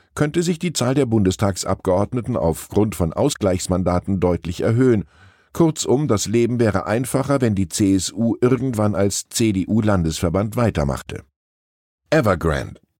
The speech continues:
Jede Krise braucht ein Exempel, eine pädagogische Maßnahme als Warnung, es nicht zu übertreiben. In der Finanzkrise zweitausendacht hieß das Exempel Lehman Brothers.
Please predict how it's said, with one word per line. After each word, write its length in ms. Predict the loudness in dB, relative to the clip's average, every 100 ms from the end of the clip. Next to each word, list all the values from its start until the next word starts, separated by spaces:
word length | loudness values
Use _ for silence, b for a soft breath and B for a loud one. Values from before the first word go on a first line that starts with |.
| _
Jede 280 | 2 4 4
Krise 440 | 0 0 2 2 2
braucht 260 | 2 2
ein 140 | 0 -2
Exempel, 680 | -4 -2 0 0 -2 -2 -2
eine 240 | 0 2
pädagogische 640 | 2 2 4 2 2 0 2
Maßnahme 560 | 2 0 0 0 2
als 240 | 0 -2 -2
Warnung, 400 | 0 2 2 0
es 180 | -2
nicht 240 | -2 -2 -4
zu 80 | -4
übertreiben. 680 | -2 -2 -2 0 0 -2 -16 b b b b b
In 80 | 0
der 100 | 2
Finanzkrise 720 | 2 0 0 -4 -4 0 0
zweitausendacht 880 | 0 0 0 2 0 -2 -2 -4 -6 -6
hieß 240 | -2 0
das 180 | 0 -2
Exempel 600 | -4 -2 0 0 0 0
Lehman 480 | 0 2 2 2 2
Brothers. 480 | 2 0 -2 -6